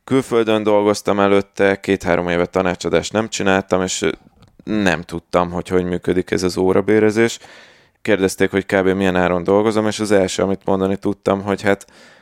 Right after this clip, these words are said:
fogalmam sincs, hogy milyen áron dolgozom, mert nem csináltam tanácsadást két-három éve,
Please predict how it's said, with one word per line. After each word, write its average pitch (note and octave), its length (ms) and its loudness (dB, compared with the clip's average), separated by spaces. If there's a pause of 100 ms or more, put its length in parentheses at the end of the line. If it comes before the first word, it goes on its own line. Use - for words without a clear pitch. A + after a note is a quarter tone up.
(140)
fogalmam G2+ 460 0
sincs, G2 280 -4
hogy F#2+ 160 0
milyen F#2+ 200 0
áron F2+ 320 0
dolgozom, G2 540 0
mert G2 280 0
nem D#2 280 -6 (220)
csináltam F2 500 -4
tanácsadást F2+ 580 0
két-három F#2 480 -4
éve, A#2 360 0